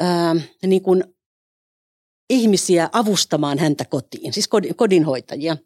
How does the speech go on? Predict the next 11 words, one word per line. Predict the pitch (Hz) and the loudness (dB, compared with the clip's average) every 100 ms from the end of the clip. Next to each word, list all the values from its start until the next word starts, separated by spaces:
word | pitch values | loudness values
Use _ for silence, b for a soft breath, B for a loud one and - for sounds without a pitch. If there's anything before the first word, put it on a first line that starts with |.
| _ _ _ _ _ - - _ - | _ _ _ _ _ -20 -20 _ -2
Ja | 175 165 B B | -2 -2 B B
hänelle | 262 269 233 | 0 2 4
annettiin | 202 202 - 214 | 4 2 2 2
sitten | 208 - 185 | 2 0 -2
palveluseteli | 226 190 151 135 120 - 110 - - | 2 2 2 -2 -8 -8 -12 -10 -2
tälle | 196 202 | 0 0
iäkkäälle | 226 196 - 160 151 | 0 -2 -2 -4 -2
ihmiselle | 165 151 139 143 | -2 -2 -4 -6
ja | 151 | -4
kerrottiin, | - 240 220 214 180 175 | -2 0 -2 -2 -2 0
että | 170 _ 180 | -2 _ -6